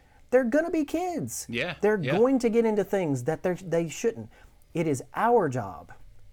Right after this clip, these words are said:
Speaker 1: to protect them and to help them not see those things. And again,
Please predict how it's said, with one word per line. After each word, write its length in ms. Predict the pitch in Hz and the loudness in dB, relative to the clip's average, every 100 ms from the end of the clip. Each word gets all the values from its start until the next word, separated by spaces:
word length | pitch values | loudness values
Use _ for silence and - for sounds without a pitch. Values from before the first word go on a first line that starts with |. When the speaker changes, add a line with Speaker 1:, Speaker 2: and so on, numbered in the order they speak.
| - | -12
Speaker 1:
to 140 | - | -6
protect 400 | 139 139 180 185 | -4 -2 -2 -4
them 220 | - 123 127 | -4 -6 -6
and 180 | 139 131 | -4 -4
to 160 | 139 127 | -4 -2
help 240 | 156 165 | -2 0
them 260 | 160 143 135 | -2 -2 -2
not 240 | 143 139 - | -4 -4 -4
see 140 | 160 | -4
those 220 | 143 127 | -2 -2
things. 200 | 131 127 | -4 -4
And 80 | 131 | -2
again, 280 | 135 175 | 0 0